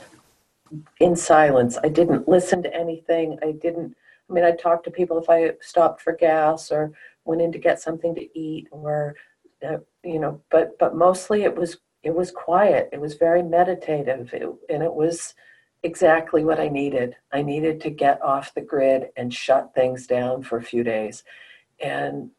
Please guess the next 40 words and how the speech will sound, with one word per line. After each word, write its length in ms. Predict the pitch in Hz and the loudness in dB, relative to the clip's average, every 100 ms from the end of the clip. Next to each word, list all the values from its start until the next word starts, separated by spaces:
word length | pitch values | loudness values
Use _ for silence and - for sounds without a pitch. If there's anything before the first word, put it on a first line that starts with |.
| - | -6
I 160 | 143 | -6
think 260 | 143 156 151 | 2 0 2
for 180 | 139 131 | 0 2
all 300 | 143 156 175 | 4 6 6
of 120 | 156 | 6
us 240 | 143 143 | 4 2
as 200 | - 135 | -2 0
highly 300 | 143 139 147 | 4 6 6
sensitive 520 | 143 143 135 139 127 | 6 4 4 4 2
people, 440 | - 156 156 139 127 | 4 4 6 6 6
we 100 | 139 | 4
get 180 | - - | 0 0
so, 800 | - - 165 175 165 147 - - - - _ | -2 2 6 8 8 6 2 -8 -20 -20 _
so 420 | - - 175 175 156 | -14 0 6 8 8
wrapped 460 | 151 143 139 - | 6 4 4 4
up 240 | 151 156 _ | 4 4 _
in 340 | 147 131 131 127 _ _ _ _ _ _ | -12 -10 -12 -16 _ _ _ _ _ _
being 340 | 156 156 143 - - | -8 -6 -8 -14 -16
connected 640 | 147 165 180 - 147 139 | -10 -6 -6 -8 -10 -8
and 180 | 127 120 | -10 -10
on 260 | 156 170 170 | -6 -4 -4
call 500 | - 156 156 135 120 | -6 -4 -4 -4 -8
and 100 | 127 127 _ | -10 -14 _
ready 480 | 147 175 170 156 120 | -2 0 2 -2 -10
and 140 | 123 123 156 | -14 -18 -10
on 260 | 165 165 - - _ _ | -8 -8 -14 -20 _ _
that 280 | 165 147 - _ | -4 -4 -4 _
I, 200 | - 160 - | -6 -6 -4
it 220 | 170 - | -6 -4
didn't, 280 | 190 185 - _ _ _ _ _ | -6 -6 -10 _ _ _ _ _
I 220 | 180 165 - - | -2 -2 -4 -4
honestly 520 | 185 185 175 - 175 | -2 -2 -4 -6 -8
had 260 | - 160 165 | -4 -6 -2
no 220 | 160 151 | 0 2
idea 320 | 151 151 143 | 0 0 0
how 140 | 143 | 0
much 240 | 131 127 131 | -6 -8 -6
I 60 | |
needed 340 | 127 127 120 123 | -6 -6 -8 -8
that. 260 | 123 120 | -8 -10